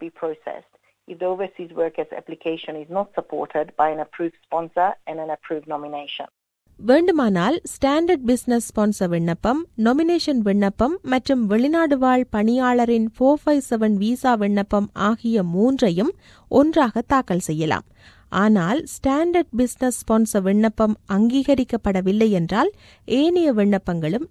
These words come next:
Speaker 2: நிராகரிக்கப்பட்டுவிடும். விண்ணப்ப கட்டணமும் மீளளிக்கப்பட மாட்டாது.
Speaker 1: The visa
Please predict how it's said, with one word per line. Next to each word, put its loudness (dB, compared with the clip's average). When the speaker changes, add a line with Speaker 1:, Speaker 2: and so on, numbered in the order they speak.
Speaker 2:
நிராகரிக்கப்பட்டுவிடும். 0
விண்ணப்ப 2
கட்டணமும் 2
மீளளிக்கப்பட 0
மாட்டாது. 0
Speaker 1:
The 2
visa 2